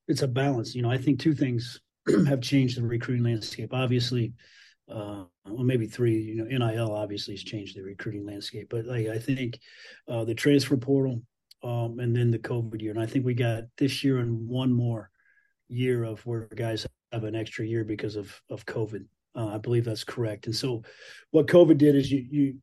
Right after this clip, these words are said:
you've got a new class coming in, but you never had a class leaving. Um, and it kinda bunched, bunched people up. And so, um, and then the transfer portal, obviously, you know, guys are a lot different at twenty-two, twenty-three than they are at eighteen. Um,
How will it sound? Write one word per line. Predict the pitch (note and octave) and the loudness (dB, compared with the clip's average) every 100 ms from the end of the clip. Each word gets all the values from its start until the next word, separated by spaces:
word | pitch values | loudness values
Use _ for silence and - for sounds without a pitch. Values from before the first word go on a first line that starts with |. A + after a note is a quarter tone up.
| _ | _
you've | D#3 C#3 | -4 2
got | D3+ C#3+ | 2 4
a | |
new | C#3 D#3+ | 8 8
class | - D#3 C3+ | 8 4 2
coming | - D3 C#3 | 0 2 4
in, | D3+ D3 A#2 - | 6 4 0 -10
but | A#2+ | -8
you | B2+ | -4
never | C3+ B2 | -2 -2
had | B2+ | -2
a | A2+ | -4
class | - C#3 A2 A#2 | -4 -4 -4 0
leaving. | C3 A#2 F#2 - _ _ _ _ _ _ _ _ _ | 2 2 -2 -12 _ _ _ _ _ _ _ _ _
Um, | C3 A#2 A2+ | -4 -2 -2
and | B2 | 0
it | A#2+ | 0
kinda | C3 B2 | 0 -2
bunched, | A2+ B2 A#2+ - _ | 0 -2 -2 -8 _
bunched | B2+ A#2+ - | -4 -4 -4
people | C3 A#2+ A#2+ | -4 -2 -2
up. | A#2+ A#2 | -2 -2
And | A2 | -6
so, | - B2 A2+ - - - - - | -4 -2 -4 -8 -20 -18 -20 -10
um, | B2+ A#2+ A#2+ A#2+ | -4 2 2 2
and | C3+ | 4
then | C#3 | 4
the | C3 | 4
transfer | A#2+ D3+ C#3 - | 2 2 2 0
portal, | B2+ - C3+ C3+ B2+ | -4 -2 -2 0 -2
obviously, | B2+ B2+ B2 - B2 | -4 -4 -4 -4 -4
you | A#2 B2 | -2 -2
know, | A2+ | -4
guys | A2 B2 A#2 A#2+ | -2 -2 0 -2
are | A#2+ A2+ | -2 -2
a | |
lot | B2 A#2 | -2 -2
different | A2+ B2 B2 A#2 | -4 -4 -2 -4
at | A2 | -6
twenty-two, | - B2 A#2+ - B2 | -6 -2 -2 -2 -4
twenty-three | A#2+ B2 A#2 B2+ B2+ B2 | -2 -2 -2 -2 -2 0
than | A#2 | -2
they | A2+ | -2
are | A#2+ A2+ | -2 -2
at | |
eighteen. | A#2+ A#2+ - C3+ C#3 C3+ - _ _ _ - - _ | -2 -2 0 2 2 0 -14 _ _ _ -20 -20 _
Um, | A#2+ A2+ A2+ A2 A2 | -6 -6 -6 -8 -12